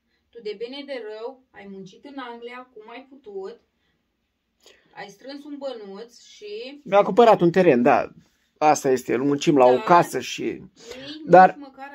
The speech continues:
Speaker 1: atât nu vor avea.
Speaker 2: dar cum să vă spun, dragii mei, când am fost în Suceava ca să rezolv problemele astea,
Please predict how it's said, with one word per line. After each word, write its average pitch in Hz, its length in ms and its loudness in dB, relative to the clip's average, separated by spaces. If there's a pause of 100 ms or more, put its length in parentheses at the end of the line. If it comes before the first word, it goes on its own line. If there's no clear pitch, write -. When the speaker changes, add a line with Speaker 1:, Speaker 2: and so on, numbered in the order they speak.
Speaker 1:
atât 285 180 -20
nu 285 180 -20
vor 254 240 -20
avea. 254 260 -20 (220)
Speaker 2:
dar 165 160 6
cum 233 120 4
să 233 120 4
vă 190 100 4
spun, 165 200 2
dragii 143 300 4
mei, 113 200 0 (600)
când - 160 0
am 156 80 4
fost 208 220 0
în 220 100 -2
Suceava 160 500 2
ca 120 120 -8
să 123 160 -6
rezolv 131 320 -2
problemele 127 460 -4
astea, - 420 -12